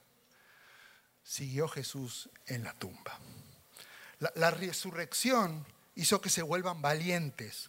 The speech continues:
confiados y con esperanza. Y ya no tenían que ocultarse de nadie. Imagínate diciendo, "Ahora sí, ¿quién nos va a detener?". La resurrección, la crucifixión creó temor, porque pensaban que lo habían perdido todo. El segundo beneficio,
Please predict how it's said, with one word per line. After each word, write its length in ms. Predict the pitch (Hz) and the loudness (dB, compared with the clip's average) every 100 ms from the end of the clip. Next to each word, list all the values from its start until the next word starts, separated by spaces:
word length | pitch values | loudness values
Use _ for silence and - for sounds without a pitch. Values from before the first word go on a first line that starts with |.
| - | -4
confiados 640 | 156 147 - 190 196 165 | -2 0 2 2 4 0
y 60 | 165 | -2
con 180 | 160 147 | -2 -2
esperanza. 600 | - 147 170 151 - 139 - - | 2 4 4 2 -2 -4 -8 -4
Y 80 | 175 | 4
ya 140 | 247 | 6
no 100 | 262 | 8
tenían 300 | 214 220 262 | 6 4 4
que 80 | 220 | 0
ocultarse 580 | 208 175 156 220 - 190 | -2 0 4 4 2 0
de 80 | |
nadie. 180 | 180 247 | 2 2
Imagínate 420 | 214 185 214 254 | 2 2 2 2
diciendo, 220 | 240 220 220 | 2 6 12
"Ahora 500 | 269 370 415 381 311 | 12 12 12 12 12
sí, 260 | - 370 - | 12 10 10
¿quién 180 | 320 | 12
nos 140 | 294 247 | 12 12
va 80 | 262 | 12
a 40 | |
detener?". 500 | 247 240 226 208 170 - - | 12 10 10 10 8 2 -2
La 200 | 214 294 339 | 12 12 12
resurrección, 760 | 311 254 285 240 - 330 220 - | 12 8 8 8 10 8 8 2
la 200 | 240 320 | 12 12
crucifixión 840 | 311 285 277 269 247 - 311 330 277 - - - | 12 8 8 8 8 8 10 10 8 -4 -8 6
creó 680 | 208 196 240 226 - - - | 8 10 10 8 -2 -6 0
temor, 560 | 165 165 185 135 - - - - - - - - - - | 2 4 2 0 -6 -14 -20 -20 -20 -20 -20 -20 -20 -10
porque 240 | 139 151 | -8 -4
pensaban 420 | 147 139 165 165 | -4 0 2 2
que 100 | 156 | 2
lo 80 | 147 | -2
habían 240 | 139 139 131 | -2 -4 -6
perdido 380 | 131 127 117 | -8 -8 -10
todo. 260 | - - - 160 | -12 -16 -14 -6
El 80 | |
segundo 340 | 170 277 370 349 | -4 -2 -2 0
beneficio, 680 | 226 190 - 180 - 123 | 2 2 0 -2 -4 -6